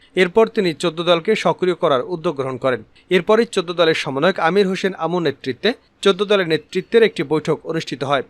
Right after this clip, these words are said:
এবং তারা বিভিন্ন বিষয়ে ধীরে ধীরে কর্মসূচি পালনের জন্য নীতিগত সিদ্ধান্ত নেন। কিন্তু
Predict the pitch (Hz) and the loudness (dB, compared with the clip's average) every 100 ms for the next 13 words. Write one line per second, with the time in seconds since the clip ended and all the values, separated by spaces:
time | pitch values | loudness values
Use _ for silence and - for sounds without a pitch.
0 | _ _ 196 196 220 226 165 139 160 175 | _ _ 4 4 4 4 2 2 0 0
1 | 208 180 139 135 190 175 147 156 175 214 | 0 0 0 0 0 -2 -8 -6 -2 -2
2 | - _ _ 170 170 202 202 175 185 151 | -4 _ _ 4 4 2 -2 -4 0 2
3 | 143 143 127 143 202 190 170 160 135 - | 2 0 0 0 0 -2 -2 -2 -2 -4
4 | 170 147 123 127 123 95 _ _ 202 185 | -8 -8 -4 0 0 -2 _ _ 2 2